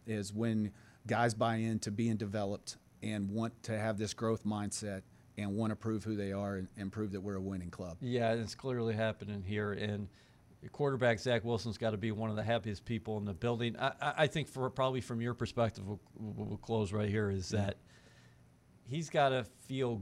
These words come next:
Speaker 2: good, or you guys have to feel good that he doesn't have to do it all on his own. You've set this up with the pieces around him that, yes,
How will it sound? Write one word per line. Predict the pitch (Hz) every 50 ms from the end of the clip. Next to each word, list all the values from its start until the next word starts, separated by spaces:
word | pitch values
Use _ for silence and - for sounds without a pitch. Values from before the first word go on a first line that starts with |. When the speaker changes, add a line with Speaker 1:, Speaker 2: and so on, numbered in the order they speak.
| 90 -
Speaker 2:
good, | - 131 123 117 120 120 117 113 110 - - -
or | - 120 117
you | 120 147 208 214
guys | 180 135 113 110 -
have | 127 110 107 -
to | - 98
feel | - - 120 117 113
good | 101 90 110 110 104 95
that | 110 104 101 - - - - - - -
he | - 147
doesn't | 180 185 151 151 127
have | - - 123 143 147 143 - - -
to | 107
do | 92 90 90 123 131 127 117
it | - -
all | - 113 117 117 113 -
on | 101 101 101 98
his | 104 101 95 -
own. | 104 113 117 117 101 95 95
You've | 104 120 143 143
set | - - - - 147 139 117 -
this | - 117 107 - -
up | 127 147 156 - -
with | 113 -
the | - 110
pieces | - - - 156 156 - - - 110 92 - -
around | - 104 95 101 110 120 127 131 131 123 110
him | - 113 104 101 98 98
that, | 107 104 104 - - - - - - -
yes, | - 117 135 131 110 95 - -